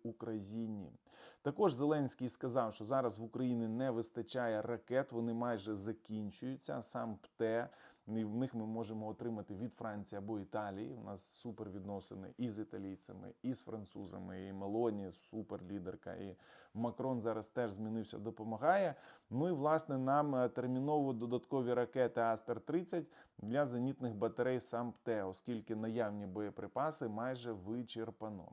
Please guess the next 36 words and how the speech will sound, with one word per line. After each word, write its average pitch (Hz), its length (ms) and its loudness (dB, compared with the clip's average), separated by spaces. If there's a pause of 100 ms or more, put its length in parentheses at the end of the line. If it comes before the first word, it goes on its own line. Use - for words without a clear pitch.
(120)
Але 123 300 0
в 107 160 -4
Італії 110 480 2
вони 107 260 -2
доходять 95 500 -4
до 98 100 -4
критичного 101 560 -6
мінімуму, 101 460 -2
за 90 120 -4
який 98 280 -4
червону 101 340 -8
лінію 98 220 -6
вони 101 140 -6
не 98 80 -6
можуть 95 300 -8
перейти, 98 560 -6
бо 104 60 -4
далі 98 280 -2
власна 92 420 -4
безпека. - 500 -10 (480)
Ну 131 200 0
і 175 80 2
Франція 135 420 0
теж 113 280 2
обіцяла, 123 520 2
але 110 160 2
кажуть, 113 320 -2
що 107 100 -12
трошки 110 360 -6
критичненько. 107 1000 -8 (420)
Тому 131 220 -2
зараз 127 420 2 (100)
для 107 280 0
нас 127 360 2
треба 117 300 4
попрацювати, 117 1040 0